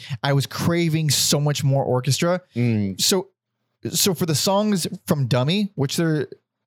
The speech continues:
Speaker 1: there's only, like, uh, it's fair, I guess, 'cause there's, like, s-, on the, the, the video version, there's six Dummy songs and ten, uh, self-titled songs. Uh, on the Dummy songs, the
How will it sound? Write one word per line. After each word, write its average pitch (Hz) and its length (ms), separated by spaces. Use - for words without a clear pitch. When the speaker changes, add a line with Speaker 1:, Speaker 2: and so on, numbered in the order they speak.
Speaker 1:
there's 143 200
only, 170 160
like, 147 300
uh, - 140
it's 208 240
fair, 156 600
I 151 100
guess, 151 340
'cause 147 140
there's, 135 160
like, 135 160
s-, - 400
on 135 180
the, 113 220
the, 113 260
the 127 200
video 127 280
version, 127 300
there's 110 180
six - 340
Dummy 131 260
songs 123 360
and 98 160
ten, 113 440
uh, 113 280
self-titled 127 480
songs. 151 360
Uh, 120 140
on 151 180
the 139 100
Dummy 175 300
songs, 127 400
the 147 140